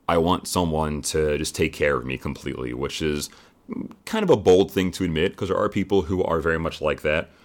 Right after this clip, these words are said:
but to admit it so openly was interesting.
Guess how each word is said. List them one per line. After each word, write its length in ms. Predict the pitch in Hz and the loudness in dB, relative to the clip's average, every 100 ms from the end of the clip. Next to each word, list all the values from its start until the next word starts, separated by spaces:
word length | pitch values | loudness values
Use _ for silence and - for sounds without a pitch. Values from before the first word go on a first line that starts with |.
| _ _ | _ _
but 220 | - 82 - | -2 0 0
to 160 | 87 | -2
admit 240 | 80 78 80 | 0 0 0
it 140 | 78 | 0
so 100 | - | 2
openly 360 | 76 78 78 76 | 2 2 0 0
was 180 | 76 69 | -2 -2
interesting. 760 | 71 - 71 - 76 73 76 | -4 -4 -4 -2 0 0 -2